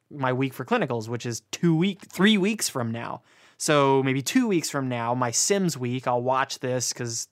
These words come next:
the following week will be clinicals. But because of that, nobody saw that we were supposed to have this assignment <laughs> done by Wednesday. And they were super cool about it. The staff was, they basically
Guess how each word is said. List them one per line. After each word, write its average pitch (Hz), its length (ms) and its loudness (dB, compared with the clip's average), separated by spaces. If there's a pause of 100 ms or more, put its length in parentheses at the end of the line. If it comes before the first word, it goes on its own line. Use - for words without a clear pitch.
the 131 100 -4
following 123 500 -2
week 165 320 2
will 147 80 -2
be 151 100 -2
clinicals. 208 480 -2 (480)
But 147 100 4
because 160 320 2
of 135 120 -2
that, 120 260 2
nobody 127 400 0
saw 123 400 2 (460)
that 120 340 0
we 127 160 -4
were 123 100 -2
supposed 123 300 -2
to 123 40 -8
have 127 200 -2
this 131 160 -4
assignment 131 480 -2
<laughs> 123 120 -4
done 147 240 0 (600)
by 139 300 2 (440)
Wednesday. 131 560 0 (240)
And 160 120 4
they 180 80 10
were 165 120 8
super 185 360 0
cool 160 260 2
about 139 320 4
it. 143 100 -2
The 139 60 -6
staff 131 380 0
was, 131 360 -2
they 131 300 2
basically 131 680 -4